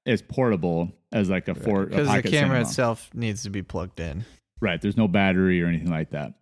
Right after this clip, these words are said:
Speaker 1: So, yeah, that was a very good purchase. And I'm glad that I waited because, again, I'm in that mindset, like, that's an ex-, expensive piece of gear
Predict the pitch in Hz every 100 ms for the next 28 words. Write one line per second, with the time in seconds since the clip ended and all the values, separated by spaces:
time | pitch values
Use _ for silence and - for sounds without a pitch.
0 | - - 131 117 110 104 98 - _ _
1 | - 110 90 - 120 135 180 175 147 117
2 | 131 110 107 101 95 - _ _ _ _
3 | _ - 110 123 117 98 107 87 98 92
4 | - 82 - - - - _ _ _ -
5 | 165 160 151 151 143 165 170 143 117 101
6 | 101 110 151 202 - _ _ - 107 120
7 | 107 123 110 104 117 120 104 104 104 -
8 | 107 - 92 87 _ _ _ _ _ _
9 | - 120 139 104 - - - _ _ _
10 | _ 117 101 - 120 110 95 110 - 95
11 | 82 104 98 80 85